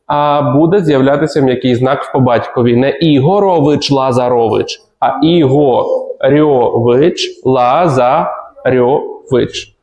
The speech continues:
Тут запам'ятали? Добре.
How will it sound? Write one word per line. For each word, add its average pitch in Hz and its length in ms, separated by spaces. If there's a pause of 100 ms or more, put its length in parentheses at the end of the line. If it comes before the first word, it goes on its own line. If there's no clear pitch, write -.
(280)
Тут 135 200
запам'ятали? 139 680 (1000)
Добре. - 380